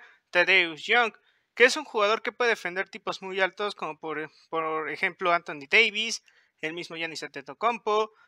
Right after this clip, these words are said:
LeBron James. Cuando estaba Thaddeus Young, era el que defendía a LeBron James, eh, cuando estaba Indiana, Miami.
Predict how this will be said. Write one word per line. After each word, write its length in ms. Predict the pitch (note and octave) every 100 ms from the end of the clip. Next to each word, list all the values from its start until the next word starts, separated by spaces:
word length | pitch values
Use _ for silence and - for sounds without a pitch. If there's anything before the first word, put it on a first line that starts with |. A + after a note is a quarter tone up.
| _
LeBron 460 | D#3 D3+ D3 D3+ D3
James. 340 | G3+ A#3 A#3+ A3+
Cuando 220 | E3+ -
estaba 240 | - G3+
Thaddeus 400 | G3+ D#3 F3+ E3
Young, 300 | F3+ F#3+ A3+ - _ _ _ _
era 200 | A3+ C#4+
el 100 | C#4+
que 140 | G#3
defendía 520 | E3+ F#3 F#3 A#3+ A#3 G3+
a 140 | D#3
LeBron 360 | D#3 D#3+ F#3 F3
James, 360 | F#3+ A3 - _ _ _ _
eh, 280 | E3 D#3+ D3+
cuando 240 | - D3 C#3+
estaba 340 | - F3 F3
Indiana, 460 | D#3+ D3+ F#3 G3 G3+
Miami. 580 | E3 D3 F#3+ G#3+ B3+